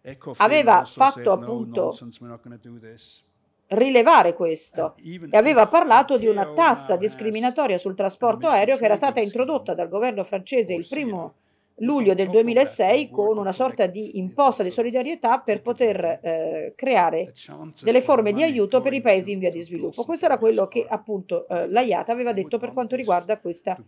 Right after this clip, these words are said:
Speaker 1: green
Speaker 2: imposta
Speaker 1: the aviation
Speaker 2: sulla
Speaker 1: sector.
Speaker 2: solidarietà.
Speaker 1: Right? I mean, there's no,
Speaker 2: E alla
Speaker 1: so
Speaker 2: fine, appunto, il
Speaker 1: let's, let's
Speaker 2: Consiglio
Speaker 1: not,
Speaker 2: degli Affari
Speaker 1: yes,
Speaker 2: Economici
Speaker 1: yeah, yeah, yeah, I mean,
Speaker 2: dell'Unione
Speaker 1: that's
Speaker 2: Europea,
Speaker 1: fine.
Speaker 2: Ecofin,
Speaker 1: So let's
Speaker 2: aveva
Speaker 1: not
Speaker 2: considerato e
Speaker 1: waste
Speaker 2: infine
Speaker 1: time to
Speaker 2: rifiutato
Speaker 1: think we
Speaker 2: quest'idea
Speaker 1: can
Speaker 2: di
Speaker 1: come
Speaker 2: attuare
Speaker 1: to a
Speaker 2: una,
Speaker 1: global
Speaker 2: eh,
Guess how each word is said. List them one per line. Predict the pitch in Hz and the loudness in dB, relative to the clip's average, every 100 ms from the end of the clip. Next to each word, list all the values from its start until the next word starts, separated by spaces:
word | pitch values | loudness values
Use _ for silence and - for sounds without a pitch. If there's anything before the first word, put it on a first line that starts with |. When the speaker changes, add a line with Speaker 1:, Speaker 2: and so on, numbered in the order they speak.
| _ | _
Speaker 1:
green | 117 180 | -16 -6
Speaker 2:
imposta | 254 240 233 185 190 | -6 0 4 4 2
Speaker 1:
the | 208 | 0
aviation | 190 - 180 | 0 -4 -6
Speaker 2:
sulla | 180 170 | -2 -2
Speaker 1:
sector. | - - _ | -2 -14 _
Speaker 2:
solidarietà. | - 247 220 190 175 147 - - - _ | -4 0 2 0 0 -4 -6 -10 -10 _
Speaker 1:
Right? | 147 _ _ _ _ _ _ | -20 _ _ _ _ _ _
I | |
mean, | 123 123 | -20 -20
there's | 123 | -20
no, | 135 135 | -12 2
Speaker 2:
E | 285 226 | 4 6
alla | - 214 277 | 6 4 4
Speaker 1:
so | |
Speaker 2:
fine, | 269 302 220 - | 2 0 0 0
appunto, | 180 - 233 196 175 | -4 -2 -4 -2 -2
il | |
Speaker 1:
let's, | 170 | -2
let's | 190 - | -6 -4
Speaker 2:
Consiglio | 277 254 180 | -6 0 0
Speaker 1:
not, | 175 | 0
Speaker 2:
degli | 175 | 0
Affari | 180 - 226 208 | -2 4 4 4
Speaker 1:
yes, | 185 | 0
Speaker 2:
Economici | 175 208 233 190 170 - 170 165 | 0 2 2 -2 -10 -10 -10 -10
Speaker 1:
yeah, | 220 | -12
yeah, | |
yeah, | 262 247 | -16 -18
I | |
mean, | 247 - | -18 -6
Speaker 2:
dell'Unione | 196 233 269 233 | 0 2 2 4
Speaker 1:
that's | 220 | 4
Speaker 2:
Europea, | 220 202 220 | 6 4 6
Speaker 1:
fine. | 254 | 4
Speaker 2:
Ecofin, | 277 311 285 | 2 -4 -2
Speaker 1:
So | 226 | 2
let's | |
Speaker 2:
aveva | 262 233 | 4 6
Speaker 1:
not | 208 | 4
Speaker 2:
considerato | 220 208 269 311 269 185 175 - | 2 -2 -2 4 4 4 0 0
e | 208 | 0
Speaker 1:
waste | 208 | 0
Speaker 2:
infine | 185 294 247 | -4 -2 2
Speaker 1:
time | 196 | 2
to | 247 | 2
Speaker 2:
rifiutato | - 302 277 247 | -2 -2 2 2
Speaker 1:
think | 208 196 | 2 2
we | 214 | 0
Speaker 2:
quest'idea | - 339 262 311 | 0 0 2 0
Speaker 1:
can | 214 | 0
Speaker 2:
di | |
Speaker 1:
come | 196 - | -2 -2
Speaker 2:
attuare | 294 226 170 180 | 0 2 2 0
Speaker 1:
to | |
a | 226 | -2
Speaker 2:
una, | 214 175 | -2 -4
Speaker 1:
global | 131 131 120 | -6 -14 -20
Speaker 2:
eh, | 110 | -20